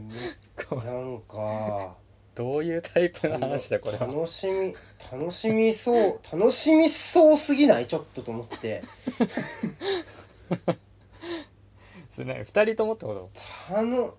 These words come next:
Speaker 2: いや、もう結構笑顔で前向いて入ってく-、そんな楽しみかね？
Speaker 1: うん。
Speaker 2: と思っ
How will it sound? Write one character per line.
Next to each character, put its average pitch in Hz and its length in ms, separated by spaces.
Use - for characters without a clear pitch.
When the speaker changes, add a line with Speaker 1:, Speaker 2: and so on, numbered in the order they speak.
Speaker 2:
い 175 80
や、 214 180
も 226 500
う - 40
結 294 280
構 240 480
笑 214 180
顔 170 280
で 113 640
前 113 300
向 107 180
い 101 60
て 104 160
入 107 140
っ - 20
て - 260
く-、 - 60
そ - 300
ん 370 180
な 403 100
楽 294 240
し 330 140
み 220 120
か 131 120
ね？ 120 100
Speaker 1:
う - 40
ん。 - 20
Speaker 2:
と 110 80
思 107 80
っ 107 40